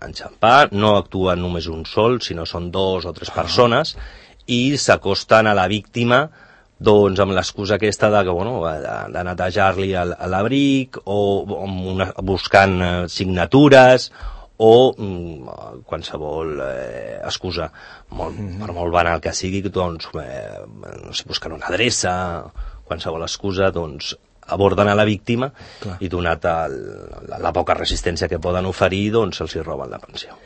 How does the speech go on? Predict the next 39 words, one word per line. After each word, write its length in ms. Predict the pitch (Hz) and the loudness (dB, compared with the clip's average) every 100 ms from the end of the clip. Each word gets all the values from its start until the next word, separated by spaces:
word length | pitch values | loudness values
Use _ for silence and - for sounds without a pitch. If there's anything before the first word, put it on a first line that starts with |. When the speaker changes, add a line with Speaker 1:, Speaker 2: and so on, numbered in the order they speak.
| - _ | -20 _
Speaker 2:
Igualment 360 | 92 101 107 107 | -6 -2 0 0
no 100 | 113 | 0
acostuma 320 | 117 - 107 | 0 -2 -4
a 20 | |
ser 80 | 98 | -4
tampoc 260 | 95 87 85 | -4 -4 -6
un 120 | 87 | -6
tipus 180 | 82 90 | -6 -4
de 60 | 87 | -4
robatori 360 | 90 90 92 | -4 -4 -4
que 120 | 95 | -4
sigui 200 | 95 90 82 | -6 -8 -10
violent, 320 | 85 92 82 | -6 -4 -6
pel 80 | 76 | -8
que 80 | 78 | 2
Speaker 1:
No. 60 | 127 | 8
Speaker 2:
m'estàs 120 | 113 | 8
comentant. 420 | - 87 85 78 78 - | 6 -4 -8 -10 -12 -8
Speaker 1:
No, 160 | 95 90 | -2 0
no, 180 | 85 82 | 2 0
no, 240 | 85 82 | 0 -2
en 80 | 82 | -2
absolut. 460 | 78 - 87 82 73 | -6 -6 -6 -6 -6
Ni 140 | 92 | -4
violent, 460 | 90 90 90 104 117 | 0 0 2 4 4
ni 120 | 120 | 2
quan, 240 | 117 82 78 - 95 | 0 -2 -2 -12 -6
vull 100 | 90 | -4
dir 140 | 85 | -4
que 140 | 82 82 | -2 -2
no, 200 | 85 85 | -2 -4
no, 240 | 92 92 | -4 -4
no 140 | 92 98 | -4 -4
s'han 160 | 101 | -4
donat 260 | 95 90 82 | -2 -4 -2
en, 240 | 85 76 - | -4 -6 -12
en 80 | 82 | -14
molts 220 | 82 80 | -10 -10
casos. 400 | - - - - | -10 -12 -14 -16